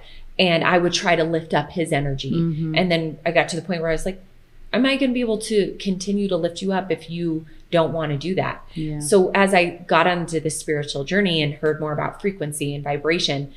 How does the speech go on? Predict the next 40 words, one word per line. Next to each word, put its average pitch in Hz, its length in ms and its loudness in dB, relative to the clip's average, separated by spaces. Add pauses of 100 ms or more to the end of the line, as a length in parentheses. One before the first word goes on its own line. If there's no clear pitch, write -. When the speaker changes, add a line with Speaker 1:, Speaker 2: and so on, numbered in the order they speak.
Speaker 1:
I 151 160 -4
was 151 120 0
like, 175 100 4
Speaker 2:
Mm-hmm. 165 180 0
Speaker 1:
"Oh, 226 440 2
Speaker 2:
Now 139 120 4
you're 156 120 8
speaking 156 260 6
my 139 60 4
Speaker 1:
okay." 139 60 2
Speaker 2:
language, 147 340 0
girl. 143 360 0
Speaker 1:
Yes. 202 560 4 (100)
Then 220 320 6
I 226 120 6
was 196 120 2
like, 196 160 0
"Okay, 202 220 0
this 202 200 0
makes 240 240 -2
sense." 147 300 -2
Speaker 2:
Yep. 165 280 0 (420)
Speaker 1:
And 208 140 8
I 196 100 6
even 196 240 4
told 190 240 0
him 170 160 -4
that. 170 180 0
I 156 60 0
was 165 120 -2
like, 175 180 -2
"Dude, 208 420 2 (260)
you 196 140 -2
gotta 269 340 0
increase 220 460 2
that 214 240 2
fucking 214 280 0
vibration, 208 640 4
man. 165 100 2
Speaker 2:
Yeah. 175 240 4